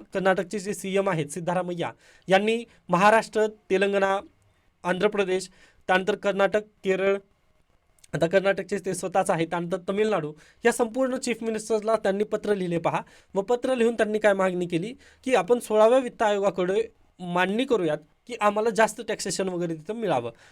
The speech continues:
अशी त्यांनी मागणी basically केलेली आहे. ओके, मग आता यांची मागणी basically काय आहे ते थोडंसं आपण पाहूयात.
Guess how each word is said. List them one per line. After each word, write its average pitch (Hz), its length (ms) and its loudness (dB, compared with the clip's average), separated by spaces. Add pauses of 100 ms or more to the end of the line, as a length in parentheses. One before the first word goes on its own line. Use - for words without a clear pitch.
(120)
अशी 226 180 -2
त्यांनी 220 240 -2
मागणी 190 300 -2
basically 170 420 -4
केलेली 160 300 0
आहे. 117 220 -2 (280)
ओके, 220 220 -2 (240)
मग 196 120 -2
आता 262 300 0 (140)
यांची 202 280 0
मागणी 214 340 -2
basically 226 400 -6
काय 175 180 0
आहे 160 160 -2
ते - 160 -8
थोडंसं 214 420 0
आपण 190 180 -4
पाहूयात. 156 300 -4